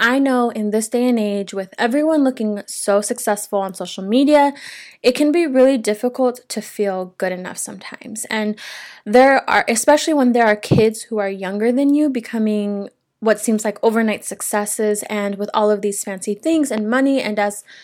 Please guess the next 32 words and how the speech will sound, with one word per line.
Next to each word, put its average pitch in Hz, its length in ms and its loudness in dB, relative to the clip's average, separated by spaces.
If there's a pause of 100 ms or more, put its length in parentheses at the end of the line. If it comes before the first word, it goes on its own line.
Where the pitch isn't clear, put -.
(560)
personally, 302 500 4
as 220 160 -4
someone 226 260 0
in 208 100 -2
my 202 200 -6
early 202 220 -2
twenties, 214 600 -2 (220)
I 247 120 2
know 240 200 4
how 240 160 -2
difficult 233 480 -4
it - 280 -8
can 214 180 -6
be 208 380 -6
and 202 420 -8 (480)
what 240 260 6
it's 254 220 4
like 214 220 0
to - 100 -8
be 202 380 -6 (160)
questioning 196 520 -6
your 180 140 -8
self-worth 185 1000 -8
and 180 320 -10 (360)
just 269 280 -6
doubting 202 360 2
yourself. - 520 -10
So 196 400 0 (260)
I 269 160 8
just 294 260 2
feel 262 180 6
like, 226 380 4